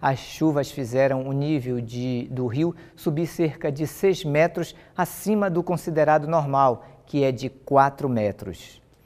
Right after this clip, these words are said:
Foi a primeira vez que moradores desta área da cidade foram atingidos pelas águas do Rio Vermelho. Segundo a prefeitura, dez famílias ficaram desalojadas e foram para casas de parentes. Outras vinte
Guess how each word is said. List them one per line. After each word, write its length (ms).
Foi 140
a 60
primeira 340
vez 320
que 120
moradores 540
desta 380
área 300
da 100
cidade 460
foram 200
atingidos 680
pelas 420
águas 380
do 80
Rio 200
Vermelho. 500
Segundo 360
a 40
prefeitura, 600
dez 280
famílias 420
ficaram 400
desalojadas 880
e 80
foram 300
para 300
casas 480
de 100
parentes. 640
Outras 540
vinte 480